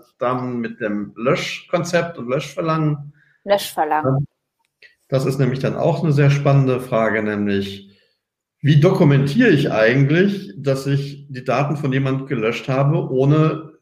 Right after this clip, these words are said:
Speaker 1: die Daten von jemandem zu speichern?
Speaker 2: Ja.
Speaker 1: <laughs>
Speaker 2: Auch. Das ist auch die
Speaker 1: Und
Speaker 2: Frage, kriege ich auch sehr häufig gestellt.
Speaker 1: Genau. Und wer wissen möchte, wie die Antwort darauf lautet, der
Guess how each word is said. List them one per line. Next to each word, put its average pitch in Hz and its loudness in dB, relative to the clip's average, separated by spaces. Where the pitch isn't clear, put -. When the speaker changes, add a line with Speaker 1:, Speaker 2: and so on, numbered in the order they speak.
Speaker 1:
die 135 -8
Daten 127 -4
von 135 -4
jemandem 117 -6
zu 147 -6
speichern? 202 -4
Speaker 2:
Ja. 190 0
Speaker 1:
<laughs> 131 -2
Speaker 2:
Auch. 190 6
Das 262 4
ist 277 6
auch 302 4
die 294 0
Speaker 1:
Und 151 4
Speaker 2:
Frage, 269 2
kriege 302 -2
ich 190 2
auch 226 4
sehr 233 4
häufig 185 -2
gestellt. 175 -10
Speaker 1:
Genau. 113 0
Und 135 2
wer 151 2
wissen 220 -6
möchte, 196 0
wie 147 -4
die 139 -2
Antwort 151 -4
darauf 135 -4
lautet, 110 -6
der 156 0